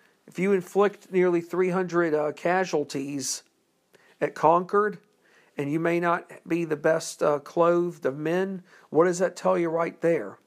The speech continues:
You're just as intelligent and smart as those who are well clothed.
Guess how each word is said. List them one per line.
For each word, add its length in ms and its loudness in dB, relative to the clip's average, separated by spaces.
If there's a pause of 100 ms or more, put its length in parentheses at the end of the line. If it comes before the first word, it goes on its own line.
(500)
You're 140 6
just 340 0
as 160 -8
intelligent 680 0
and 120 -12
smart 500 -2
as 180 -4
those 400 0
who 180 -2
are 200 2
well 320 -8
clothed. 720 -4